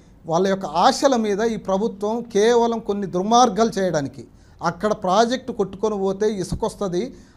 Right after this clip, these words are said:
ఆ ఇసుకతో లబ్ధి పొందొచ్చు అని ఒక కుట్రపూరితంగా ప్రాజెక్టు ఆ రోజు జరిగినటువంటి ఘటన కూడా ప్రభుత్వానికి మొత్తం సమాచారం ఉందా, ఆ సమాచారాన్ని నిర్లక్ష్యం చేసి అక్కడ ఉన్నటువంటి తీసుకోవాల్సిన చర్యలు తీసుకోకుండా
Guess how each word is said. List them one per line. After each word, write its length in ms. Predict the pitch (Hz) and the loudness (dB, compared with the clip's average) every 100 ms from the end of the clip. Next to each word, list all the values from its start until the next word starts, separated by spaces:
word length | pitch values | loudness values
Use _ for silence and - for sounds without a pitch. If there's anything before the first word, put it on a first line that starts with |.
| - | 0
ఆ 120 | 170 | 4
ఇసుకతో 540 | 180 180 254 262 254 247 | 4 2 -2 0 2 2
లబ్ధి 300 | 190 165 254 | 2 0 0
పొందొచ్చు 460 | 214 214 208 214 | 0 -2 -2 -2
అని 100 | 208 | -2
ఒక 220 | 202 - | -4 -6
కుట్రపూరితంగా 1000 | 175 190 - 302 - 254 247 220 170 131 - - _ 175 | -10 -12 -4 -2 0 -2 -2 -4 -6 -6 -10 -20 _ -4
ప్రాజెక్టు 800 | 180 240 240 285 - 269 262 262 - _ - | 2 2 2 -4 -4 -4 -4 -8 -20 _ -6
ఆ 160 | 160 196 | 4 6
రోజు 300 | 226 254 240 | 8 6 4
జరిగినటువంటి 720 | 190 226 240 240 220 214 160 | 0 0 0 0 -2 -4 -2
ఘటన 320 | 170 180 262 | -2 2 2
కూడా 360 | 214 220 151 - - - - | 2 2 0 -4 -14 -20 -4
ప్రభుత్వానికి 640 | 180 214 285 262 254 240 233 | 0 2 0 2 2 2 0
మొత్తం 580 | 190 180 185 185 269 247 | -4 -4 -6 -2 -2 0
సమాచారం 640 | 208 214 226 220 202 190 | 0 2 2 2 0 0
ఉందా, 400 | 175 170 175 262 - - - 160 | -2 -2 -2 -2 -8 -20 -10 0
ఆ 120 | 208 | 2
సమాచారాన్ని 800 | - 196 269 262 247 240 233 214 | 2 2 2 4 4 4 0 0
నిర్లక్ష్యం 600 | 190 196 254 247 254 214 | -2 0 0 0 -2 0
చేసి 440 | 190 165 175 - - - 165 | 0 0 -4 -4 -12 -12 -8
అక్కడ 220 | 170 214 | -4 -2
ఉన్నటువంటి 540 | 233 269 262 247 254 | 0 0 0 -2 -4
తీసుకోవాల్సిన 840 | 240 - 226 233 240 233 233 233 214 214 | -8 -4 -4 0 2 4 2 -2 -4 0
చర్యలు 400 | 208 277 233 - - - - | 2 4 4 0 -8 -10 0
తీసుకోకుండా 840 | 254 - 277 262 233 190 196 262 | 2 4 4 4 0 0 0 -2